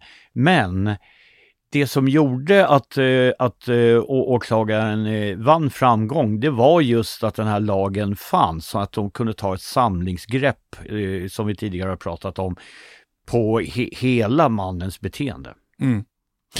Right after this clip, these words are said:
Speaker 2: Och varför togs den här lagen fram överhuvudtaget från början då, tju-, tjugohundraelva?
Speaker 1: Det har, eh, så mycket annat sitt ursprung i, eh,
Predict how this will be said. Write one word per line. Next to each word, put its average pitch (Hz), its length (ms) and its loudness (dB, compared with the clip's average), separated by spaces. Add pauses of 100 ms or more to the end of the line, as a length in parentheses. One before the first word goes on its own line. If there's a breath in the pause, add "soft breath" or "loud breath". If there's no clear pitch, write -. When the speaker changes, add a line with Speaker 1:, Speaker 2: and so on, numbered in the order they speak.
(260 loud breath)
Speaker 2:
Och 185 300 4
varför 196 240 2
togs 175 280 -4
den 175 120 0
här 165 80 4
lagen 135 400 2
fram 123 440 0 (340)
överhuvudtaget 123 960 -2 (340)
från 120 120 -4
början 110 340 -2
då, 110 140 -4
tju-, 110 380 -8
tjugohundraelva? 104 420 -8 (220)
Speaker 1:
Det 113 180 -2
har, 160 400 6
eh, 147 540 4 (180 loud breath)
så - 160 -2
mycket 151 280 0
annat 139 280 0
sitt - 220 -6
ursprung 120 640 0 (100)
i, 107 520 0
eh, 107 60 -2